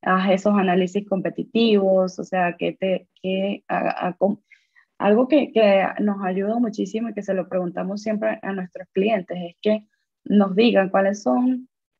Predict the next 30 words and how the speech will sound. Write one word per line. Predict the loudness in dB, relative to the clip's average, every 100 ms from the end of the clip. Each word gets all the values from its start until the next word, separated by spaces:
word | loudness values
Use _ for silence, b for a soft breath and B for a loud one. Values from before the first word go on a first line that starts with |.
| _ _
esas | -2 -2 0 0 0 0
marcas | 0 2 0 -4 -6 -6
que | -2
a | 0
ellos | 0 -2
les | -2
gustaría | -6 -6 -6 -4 -4
modelar. | -2 -2 -2 -4 -6 -6
Y | -2 -2
ni, | -2 -4
no | -2 0
tienen | 0 0 0
ni | -2
siquiera | -6 -6 -6
que | -10
estar | -8 -4 -4 -4
dentro | -4 -4 -6 -6
de | -6 -8
su | -10
propio, | -2 -2 0 -2 -2 -4 b _ _ _ _ -4
eh, | -2 -2 -4 -4 -2
rubro, | 0 0 -6
o |
sea, | -8 -8 -6 -6 -4
puede | -4 0
ser | 0
in-, | 0 -2 -2
otra, | -6 -4 -6 -6 -6
otras | -4 -4 -4
industrias. | -6 -2 -4 -4 -8 -8